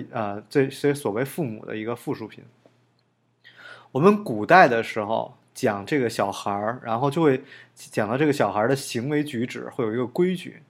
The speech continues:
然后社会的三大体系来控制一个人的，呃，德行，其实家教这一方面是非常非常重要的。但是好像反而后来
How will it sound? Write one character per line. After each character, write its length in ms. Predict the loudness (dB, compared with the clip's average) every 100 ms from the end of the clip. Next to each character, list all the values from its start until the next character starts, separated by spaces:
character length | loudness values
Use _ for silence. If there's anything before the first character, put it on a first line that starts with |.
| _ _ -20 -20 -20 _
然 140 | -2
后 80 | 0
社 240 | 4 6 8
会 120 | 8
的 120 | 6
三 180 | 4 2
大 140 | 2
体 240 | 0 -8 -14
系 220 | -2 2
来 160 | 2 0
控 280 | -2 -4
制 240 | -2 -4 -6
一 160 | -6 0
个 80 | 0
人 100 | 2
的， 160 | -2 -2
呃， 300 | -4 -4 -8 -16 -20 -14 -12 -10 -2
德 200 | 2 2
行， 360 | 0 -8 -8 -18 _ -20 -20
其 160 | -4 2
实 100 | 2
家 240 | 6 6
教 300 | 6 4 2 0
这 120 | -2
一 120 | -2
方 160 | -2 -2
面 160 | -4
是 80 | -4
非 140 | 2
常 140 | 2 2
非 100 | 0
常 160 | -4
重 240 | -4 -6 -4
要 100 | -8
的。 240 | -10 -14 _ _ _ 0
但 120 | 4
是 60 | 6
好 140 | 6
像 100 | 4
反 180 | 2 2
而 80 | 2
后 280 | 4 6
来 320 | 8 6 2